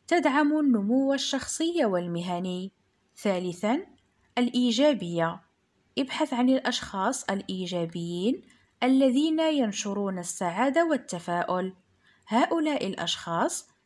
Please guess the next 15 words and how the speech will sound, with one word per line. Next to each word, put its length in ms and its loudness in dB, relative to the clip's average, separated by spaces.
سيرفعون 920 2
من 160 4
معنوياتك 1200 -4
ويجعلونك 800 2
تشعر 720 0
بالتحفيز. 1000 -2
رابعا، 680 2
الصدق 500 -2
والإخلاص. 1080 -2
الصداقة 560 0
الحقيقية 840 -2
تقوم 440 0
على 260 0
الصدق 500 -4
والإخلاص. 880 -4